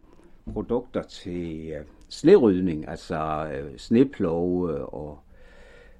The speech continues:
øh, saltspreder og sådan noget. Og det firma er tilfældigvis også sponsor, øh,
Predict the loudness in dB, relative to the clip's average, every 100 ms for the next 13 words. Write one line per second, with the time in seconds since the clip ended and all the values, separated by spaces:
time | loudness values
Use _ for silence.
0 | -12 -10 -8 -4 0 0 0 -4 -2 0
1 | -2 -4 -6 -8 -8 -6 -4 -6 -8 -18
2 | -20 -20 -20 -20 -20 -20 -20 -20 -20 -20
3 | -20 -20 -6 0 0 -2 4 8 10 10
4 | 12 12 10 6 4 6 8 6 4 2
5 | 4 4 2 -4 0 2 2 0 -4 -6
6 | -20 -20 _ -20 -16 -12 -10 -10